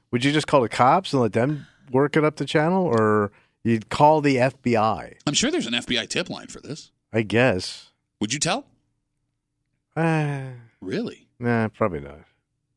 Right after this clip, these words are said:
Speaker 2: Your wife's been a victim of identity theft.
Speaker 1: Yeah, yeah.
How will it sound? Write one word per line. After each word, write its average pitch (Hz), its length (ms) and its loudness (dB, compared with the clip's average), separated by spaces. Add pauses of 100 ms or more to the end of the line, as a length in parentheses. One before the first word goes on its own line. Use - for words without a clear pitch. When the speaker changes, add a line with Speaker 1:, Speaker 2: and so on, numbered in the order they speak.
(200)
Speaker 2:
Your 135 120 -2
wife's 254 220 -4
been 392 140 -6
a 320 40 -4
victim 135 280 -6
of 98 80 -10
identity 95 400 -10
theft. - 400 -12
Speaker 1:
Yeah, 185 240 2 (140)
yeah. 135 200 -6